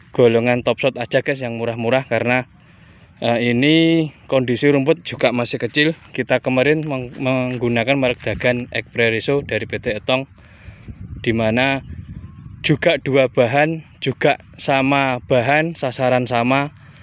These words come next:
kemudian daya kerja sama, fungsi sama, beda merek. Eh, intinya, eh, kebetulan kita tidak membanding-bandingkan merek, yang penting bahan aktif sama. Harga saya rasa juga beriringan,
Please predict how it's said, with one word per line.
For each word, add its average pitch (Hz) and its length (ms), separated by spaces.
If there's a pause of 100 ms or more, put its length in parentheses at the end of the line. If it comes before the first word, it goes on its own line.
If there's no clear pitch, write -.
(200)
kemudian 127 560
daya 120 320
kerja 117 320
sama, 120 400
fungsi 117 320
sama, 127 400
beda 110 320
merek. 101 240 (880)
Eh, 101 320 (240)
intinya, 120 480 (720)
eh, 113 320 (400)
kebetulan 135 400
kita 135 240
tidak 131 240
membanding-bandingkan 113 720
merek, 120 320
yang 117 160
penting 127 240
bahan 110 240
aktif 104 320
sama. 113 480 (160)
Harga 156 480
saya 127 240
rasa 139 400 (560)
juga 127 400
beriringan, 127 640